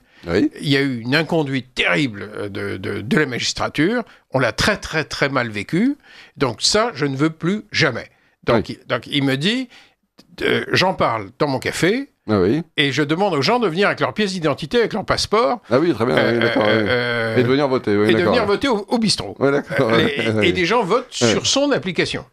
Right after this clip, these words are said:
Speaker 1: D'accord, oui, oui,
Speaker 2: Euh,
Speaker 1: oui,
Speaker 2: donc,
Speaker 1: oui.
Speaker 2: euh,
Speaker 1: Oui.
Speaker 2: or, ça, ça se multiplie. Il y a de plus en plus de boulangers en France qui font ça.
Speaker 1: Ah, excellent, oui, d'accord,
Speaker 2: Qui,
Speaker 1: oui,
Speaker 2: qui,
Speaker 1: oui, oui, oui.
Speaker 2: euh, sur les Z F E,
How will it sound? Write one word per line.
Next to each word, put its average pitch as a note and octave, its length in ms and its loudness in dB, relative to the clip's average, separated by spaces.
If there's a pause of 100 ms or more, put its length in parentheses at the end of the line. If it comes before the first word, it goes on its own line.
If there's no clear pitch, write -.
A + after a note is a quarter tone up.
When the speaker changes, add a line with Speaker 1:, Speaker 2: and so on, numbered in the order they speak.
(100)
Speaker 1:
D'accord, B2+ 360 2
oui, B2+ 80 2
oui, A#2+ 80 4
Speaker 2:
Euh, - 140 0
Speaker 1:
oui, B2+ 100 4
Speaker 2:
donc, A2+ 240 2
Speaker 1:
oui. D#3+ 40 0
Speaker 2:
euh, C#3 380 -4
Speaker 1:
Oui. G2+ 60 -2 (180)
Speaker 2:
or, F#3 240 2
ça, B3+ 300 2
ça G#3+ 160 0
se G#3 120 -2
multiplie. F#3+ 460 -2
Il B2+ 60 0
y B2 40 -2
a A#2+ 40 -4
de C3 100 -2
plus G#3 180 0
en G3 80 4
plus A3 160 0
de F3 80 2
boulangers G3+ 460 2
en G3 80 2
France - 300 -4
qui F#3 80 0
font F#3 180 0
ça. - 220 -2 (140)
Speaker 1:
Ah, E3+ 120 2
excellent, B2+ 380 0
oui, G#2+ 100 2
d'accord, G#2+ 220 0
Speaker 2:
Qui, G2 140 2
Speaker 1:
oui, G2+ 60 0
Speaker 2:
qui, C#3+ 160 0
Speaker 1:
oui, C#3 80 4 (300)
oui, A2+ 60 2
oui. F#2+ 80 -2 (160)
Speaker 2:
euh, C3 440 -2
sur - 200 0
les D3+ 100 0
Z D#3 240 2
F D#3 140 -6
E, C4 260 0